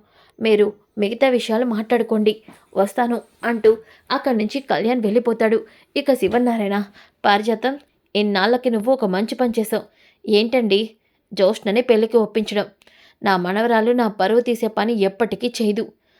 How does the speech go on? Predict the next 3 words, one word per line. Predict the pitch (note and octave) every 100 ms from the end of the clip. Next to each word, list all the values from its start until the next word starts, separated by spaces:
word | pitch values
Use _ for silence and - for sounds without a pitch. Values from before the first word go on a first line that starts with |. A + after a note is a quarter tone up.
| _ _ _ _
వాళ్ళందరికీ | G3+ F#3+ F#3 A3 A#3+ A3+
తెలుస్తుంది | B3 A3+ A3+ A#3 A3 G#3 - _ _ _ -
వాళ్ళు | G3 G3+ F#3+ F#3